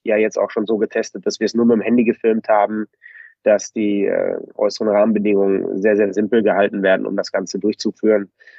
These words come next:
Das dürfte am Ende des Tages für keinen ein Problem sein. Und, äh, ja, Hintergrund war ganz einfach, dass wir uns gedacht haben, diesen halben Tag, den wir dafür brauchen, in der Trainerausbildung selber, den können wir gut für andere Inhalte nutzen.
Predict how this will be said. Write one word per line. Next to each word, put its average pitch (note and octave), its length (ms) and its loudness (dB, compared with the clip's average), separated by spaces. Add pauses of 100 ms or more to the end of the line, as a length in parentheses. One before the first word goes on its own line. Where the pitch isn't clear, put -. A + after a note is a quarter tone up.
(120)
Das - 400 0
dürfte G#2 460 0
am G2 160 -2
Ende G#2 160 0
des G2+ 160 -2
Tages F#2+ 260 -2
für - 80 -8
keinen G2 460 -4 (420)
ein A2 180 0
Problem C3 400 0
sein. F3 300 -2 (960)
Und, C3 440 -6
äh, A#2+ 260 -2 (100)
ja, A#2+ 240 0 (160)
Hintergrund C3 480 -2
war B2 100 2
ganz A#2+ 200 -6
einfach, B2 280 -4
dass - 160 -12
wir C3+ 80 0
uns A#2 140 -2
gedacht A2+ 240 0
haben, A2 160 0
diesen G#2+ 180 -2
halben A#2+ 220 2
Tag, B2+ 240 0
den A2+ 160 -2
wir C3+ 60 0
dafür A#2 260 -2
brauchen, A#2+ 380 0 (580)
in A#2 240 0
der A2 160 2
Trainerausbildung A2+ 680 0
selber, B2+ 460 4 (400)
den A2+ 280 -8
können A#2+ 200 -2
wir A#2+ 80 2
gut A#2+ 200 -2
für A#2 100 -2
andere C3+ 240 0
Inhalte A#2+ 400 0
nutzen. A#2+ 640 -2